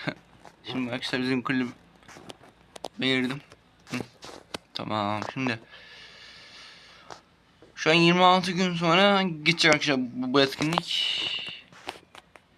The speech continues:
Ben Amber'ı çıkarayım da Shelly'yi alayım. Bir dakika ya. Lan arkadaşlar, e, e,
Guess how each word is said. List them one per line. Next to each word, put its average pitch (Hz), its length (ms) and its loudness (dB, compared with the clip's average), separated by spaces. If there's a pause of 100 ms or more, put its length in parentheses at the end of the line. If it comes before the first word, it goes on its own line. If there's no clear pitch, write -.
(840)
Ben - 120 -10 (540)
Amber'ı 143 300 0 (840)
çıkarayım 143 380 -2
da - 40 -12 (200)
Shelly'yi 127 480 -2
alayım. 113 220 -6 (1120)
Bir - 40 -20
dakika 156 300 -8
ya. 113 200 -10 (4000)
Lan 160 80 -6
arkadaşlar, 190 520 2 (840)
e, 139 60 0
e, 123 300 -2